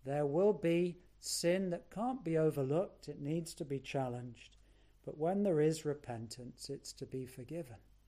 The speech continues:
When there is that category of sin where the person isn't repentant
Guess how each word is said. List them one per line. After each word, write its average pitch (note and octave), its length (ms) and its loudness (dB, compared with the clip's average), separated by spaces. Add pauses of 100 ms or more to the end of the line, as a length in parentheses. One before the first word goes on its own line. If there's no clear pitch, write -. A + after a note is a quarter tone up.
(680)
When D3 220 -2
there F3 140 4
is E3 180 4
that - 320 -2
category D3+ 680 -2
of C3 140 -2
sin G3 560 -2 (840)
where D3 160 0
the F#3+ 120 2
person F#3 460 6
isn't B3 340 4
repentant D3 880 -4